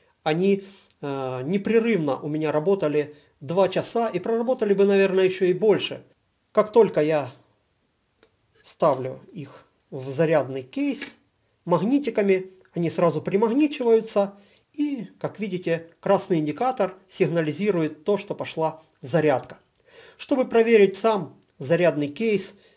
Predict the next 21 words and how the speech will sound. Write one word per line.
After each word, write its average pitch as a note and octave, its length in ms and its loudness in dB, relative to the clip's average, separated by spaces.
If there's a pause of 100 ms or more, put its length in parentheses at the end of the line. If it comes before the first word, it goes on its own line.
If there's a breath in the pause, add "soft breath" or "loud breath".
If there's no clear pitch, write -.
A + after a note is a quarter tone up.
здесь D3+ 280 -4
есть - 180 -6
такая D3 300 -2
кнопочка. F3 720 -4 (680)
Нажав D#3+ 380 0
на D3+ 100 -4
нее, B3+ 480 -2 (400 soft breath)
можете F3+ 360 0
видеть, F3 420 -6 (260 soft breath)
все A3+ 240 -2
четыре F3+ 560 -4 (380 soft breath)
огонька D#3 640 -6
горят. C3+ 420 -4
Это A3 160 -4
значит, F#3+ 420 -2 (300)
наш D3+ 400 -6
кейс - 380 -8 (380 soft breath)
заряжен D#3 600 0
на F#3+ 160 -4
сто F#3+ 520 -6
процентов. B2+ 600 -6